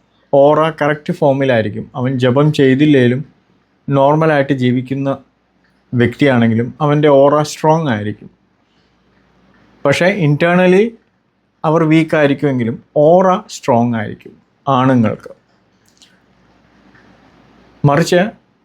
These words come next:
പീരിയഡ്സ് സ്റ്റാർട്ട് ചെയ്തത് തൊട്ട് എൻഡ് വരെയുള്ള കാലയളവിൽ ജീവിക്കുന്ന സ്ത്രീകളുടെ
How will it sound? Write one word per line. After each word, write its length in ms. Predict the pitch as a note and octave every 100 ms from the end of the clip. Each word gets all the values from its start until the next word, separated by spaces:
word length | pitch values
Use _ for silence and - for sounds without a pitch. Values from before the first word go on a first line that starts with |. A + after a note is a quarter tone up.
| _ _ _ -
പീരിയഡ്സ് 680 | C#3 D#3 F3+ F3+ - F#3+ -
സ്റ്റാർട്ട് 520 | - - D3 D#3 D#3 E3
ചെയ്തത് 180 | D#3
തൊട്ട് 500 | D3+ C#3+ A#2 - C3+ G3 _ _ _ _ _
എൻഡ് 340 | C3+ D3 E3 F#3
വരെയുള്ള 760 | D#3 C#3 C#3 C3+ A#2+ B2+ F3+ _ _ _ _ _ _ _ _ _
കാലയളവിൽ 680 | C3+ B2+ C3+ C3+ C3+ C3+ C3+ C3+ _ C3
ജീവിക്കുന്ന 1000 | A#2 C3 C#3 C3+ C3 C3 C3 C3 F3 - _ _ _ _ _
സ്ത്രീകളുടെ 920 | - - - C3+ C3+ C3 A#2+ A2+ B2